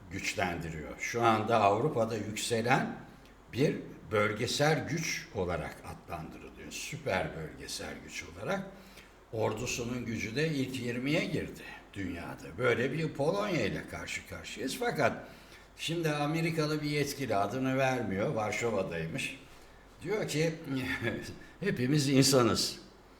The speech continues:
Ee, sinirli olduğumuz hallerde sert açıklamalar yaparız. Fakat bu dramatik bir değişim yaşayacağımız anlamına gelmez. Polonya'nın bu savaştaki esas duruşunu değiştireceğini düşünmüyorum."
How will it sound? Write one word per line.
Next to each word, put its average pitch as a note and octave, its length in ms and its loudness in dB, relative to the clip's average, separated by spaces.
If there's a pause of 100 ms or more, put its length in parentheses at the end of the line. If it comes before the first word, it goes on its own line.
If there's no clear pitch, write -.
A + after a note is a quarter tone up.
(420)
Ee, G#2+ 380 4
sinirli C#3+ 460 -2
olduğumuz C#3 540 0
hallerde A2+ 560 2
sert B2+ 340 0
açıklamalar A2 760 4
yaparız. A2 600 0 (400)
Fakat C3 500 0
bu B2+ 140 -6
dramatik C3 580 -2
bir A#2 180 -4
değişim A#2 500 -2
yaşayacağımız A#2 720 -4
anlamına A2+ 520 -2
gelmez. A2 640 2 (600)
Polonya'nın C3 680 0
bu D#3 80 -4
savaştaki A2 920 -2 (300)
esas A#2 440 -2
duruşunu A2+ 500 -4
değiştireceğini A2+ 840 -2
düşünmüyorum." D#2+ 600 -2